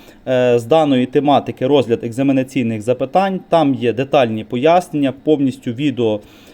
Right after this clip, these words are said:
в повному форматі і, що саме головне, без реклами. Тому, якщо ви маєте намір підтримати канал у його розвитку, то для спонсорів також буде преміум доступ, ось саме в вигляді, е, детальних пояснень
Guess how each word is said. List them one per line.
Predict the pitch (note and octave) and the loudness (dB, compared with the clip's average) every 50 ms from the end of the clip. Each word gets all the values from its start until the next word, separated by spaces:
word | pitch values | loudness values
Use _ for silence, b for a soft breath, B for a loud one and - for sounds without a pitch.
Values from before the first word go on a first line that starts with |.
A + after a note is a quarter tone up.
| B B _ | B B _
в | _ | _
повному | - D#3+ D3 C3+ C3+ B2+ B2 | 0 0 2 4 2 2 0
форматі | A#2+ - - B2+ B2 C#3+ D#3+ F3 F#3 F3+ - F#3 - | 0 -2 -2 -2 0 0 0 0 0 -2 -4 -8 -4
і, | - D#3 | -4 -6
що | D#3 - - C#3+ | -4 -2 -4 -2
саме | - - C#3+ C3+ C#3 | 0 0 0 0 0
головне, | B2 B2+ C3 C3 C3 C#3+ D3+ | -2 -2 -2 -2 0 0 0
без | C3 A#2 B2 A2+ | 2 2 0 0
реклами. | B2 B2 - - G#2 F2 E2+ - - A#2 - | 0 -6 -4 -2 -2 -2 -2 -4 -10 -8 -6
Тому, | D#3+ G3 G#3 | -4 -2 -2
якщо | F#3 F3+ F3+ - A#3 | -2 -2 0 -2 -2
ви | F#3+ E3 | 0 0
маєте | E3 F3 E3+ D#3+ D3 - - C#3+ | 0 2 2 2 2 0 0 0
намір | D3 D#3+ D3+ C#3 B2+ D#3 | 2 2 2 2 0 -2
підтримати | - - D3 - - D#3 C#3 B2+ B2 - B2 A#2+ | -2 -8 -6 -2 0 0 0 0 0 0 -2 -2
канал | - C#3 C#3 C#3+ B2+ A2 G#2+ - - | 0 0 2 4 4 4 2 0 -4
у | C3 | -2
його | C3+ C#3 C3 C3 C3+ | 0 0 0 0 0
розвитку, | B2+ E3 G#3+ A3 G#3+ G3+ F#3+ F#3 - - E3+ D#3+ D#3 B B B B B B _ | 2 4 2 2 2 0 -4 -4 -4 -2 -2 -2 -2 B B B B B B _
то | _ D#3 F3+ G#3+ A#3 A3+ A3+ B B - | _ 2 4 4 4 2 2 B B -6
для | A2+ B2+ C#3 B2+ | 0 2 2 2
спонсорів | C3 - - C#3+ D#3 F3 G3 - - D#3 D3 C#3 | 0 -2 0 0 0 0 0 -4 -2 -2 -2 -2
також | - B2 A2 - C#3 D#3 E3 C#3+ C3 | -4 -8 -6 2 2 2 2 2 -4
буде | A#2+ G2+ G#2 A#2 C#3 D#3 D#3+ D#3+ E3 D#3+ B B B B _ _ | -14 -10 -6 -2 0 2 2 2 2 0 B B B B _ _
преміум | B2+ C3 C3+ C#3+ D3 C#3 C3 B2 A#2 | 0 0 2 2 2 2 2 0 -2
доступ, | G#2 A2+ B2+ D3 D3+ - - D3+ B2+ - B B B B - | -2 2 2 2 2 2 -2 -4 -4 -4 B B B B -6
ось | B2+ C3+ D3 C#3+ - - - | -2 -2 -2 -4 -6 -16 -20
саме | - - - B2+ D3 D#3+ D3+ C#3 B2+ - - | -10 -2 0 2 2 2 2 0 -2 -6 -8
в | G#2+ | -2
вигляді, | A#2+ C#3+ C#3+ C#3 C#3 B2 G#2 A2 A#2 A2+ - b b b b b b - | -2 -2 0 0 -4 -4 -4 -6 -6 -6 -8 b b b b b b -6
е, | A#2 A2+ G#2+ G#2+ G#2 G2+ | -2 0 0 0 0 0
детальних | G#2 A#2 - - C3 C#3+ C#3+ B2+ B2+ - | -2 -2 0 2 2 2 2 0 -2 -4
пояснень | - A2+ G#2+ A#2 B2 - - A#2 G#2+ | -6 -4 -2 -2 -2 -2 -6 -10 -10